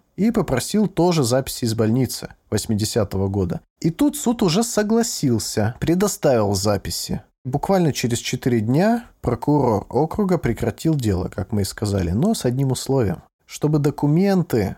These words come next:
о болезнях Мэри Энн были уничтожены. И условия приняли. Чтобы нельзя было оспорить дело Ниффинов и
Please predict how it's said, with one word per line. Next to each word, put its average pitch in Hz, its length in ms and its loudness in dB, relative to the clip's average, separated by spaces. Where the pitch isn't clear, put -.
о - 80 -2
болезнях 131 580 0
Мэри 117 300 2
Энн 170 320 0
были 139 180 2
уничтожены. 113 880 0
И 233 80 -2
условия 160 480 0
приняли. 95 480 -2
Чтобы 170 360 0
нельзя 175 340 4
было 165 260 2
оспорить - 640 -2
дело 127 320 2
Ниффинов - 540 -4
и 101 440 2